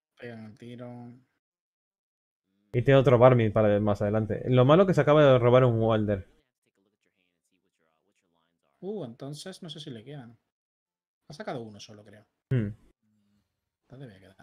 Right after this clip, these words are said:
Speaker 2: Mira, se quema un hada porque da igual, en verdad. Hada, Barmit. Eh, sí, va a sacar el otro entonces.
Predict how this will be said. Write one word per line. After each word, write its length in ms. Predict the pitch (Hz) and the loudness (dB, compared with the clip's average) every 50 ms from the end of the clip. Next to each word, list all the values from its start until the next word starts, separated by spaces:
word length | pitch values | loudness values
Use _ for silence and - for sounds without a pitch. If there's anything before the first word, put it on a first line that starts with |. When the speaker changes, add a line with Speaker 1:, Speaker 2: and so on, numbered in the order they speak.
| _ _ | _ _
Speaker 2:
Mira, 240 | - 123 104 101 101 | -8 -6 -6 -6 -6
se 180 | - - 120 104 | -6 -6 -4 -2
quema 240 | 120 117 113 113 | -2 0 0 0
un 140 | 110 110 110 | -2 0 0
hada 300 | 113 127 151 170 185 160 | 0 2 2 2 0 -2
porque 220 | - 107 98 104 95 | -4 -4 -4 -2 -2
da 120 | 92 92 | -4 -4
igual, 300 | 90 92 104 127 165 - _ _ | -2 -2 -2 -4 -4 -8 _ _
en 100 | - 95 | -10 -8
verdad. 300 | 98 95 92 98 127 175 180 - _ _ _ _ _ _ _ _ _ _ _ _ _ _ _ _ _ _ _ _ _ _ _ _ _ _ _ _ _ _ _ _ _ - | -6 -6 -6 -6 -8 -10 -12 -16 _ _ _ _ _ _ _ _ _ _ _ _ _ _ _ _ _ _ _ _ _ _ _ _ _ _ _ _ _ _ _ _ _ -6
Hada, 640 | 120 120 123 123 131 143 147 147 151 165 170 160 160 | -2 -2 0 0 2 2 4 4 4 4 2 0 -4
Barmit. 760 | - 104 107 110 120 123 135 139 151 160 170 180 196 202 - _ _ _ _ _ _ _ _ _ _ _ _ _ _ _ _ _ _ _ _ _ _ | -4 -2 2 2 2 2 2 0 0 0 0 0 -2 -6 -10 _ _ _ _ _ _ _ _ _ _ _ _ _ _ _ _ _ _ _ _ _ _
Eh, 580 | 117 113 110 110 107 107 104 104 101 101 95 98 | -2 0 2 2 2 2 2 0 0 -2 -4 -4
sí, 180 | - - 127 110 | -4 -2 0 0
va 80 | 107 104 | 0 0
a 40 | |
sacar 200 | 107 120 110 107 | 0 0 0 0
el 120 | 101 101 101 | 0 0 -2
otro 220 | 101 - 101 104 | -2 -4 -4 -6
entonces. 560 | 101 101 101 101 98 - 107 107 - - _ | -6 -4 -4 -6 -6 -8 -10 -14 -14 -18 _